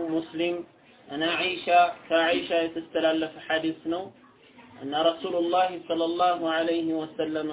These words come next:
ቃል፣ ነቢዩ ዐለይሂ ሰላቱ ወሰላም ብለዋል ይላል። ነቢዩ ዐለይሂ ሰላቱ ወሰላም ምን አሉ?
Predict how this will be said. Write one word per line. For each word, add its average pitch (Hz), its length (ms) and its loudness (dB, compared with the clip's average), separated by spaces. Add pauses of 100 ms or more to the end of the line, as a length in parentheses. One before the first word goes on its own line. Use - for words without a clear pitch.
(100)
ቃል፣ 151 300 -4 (880)
ነቢዩ 156 340 -2
ዐለይሂ 165 360 2 (140)
ሰላቱ 165 500 0 (120)
ወሰላም 160 540 -2
ብለዋል 156 340 0
ይላል። 139 240 -4 (1200)
ነቢዩ 151 300 0
ዐለይሂ 175 260 4 (120)
ሰላቱ 175 380 0
ወሰላም 170 440 -4
ምን 165 140 -4
አሉ? 165 160 -4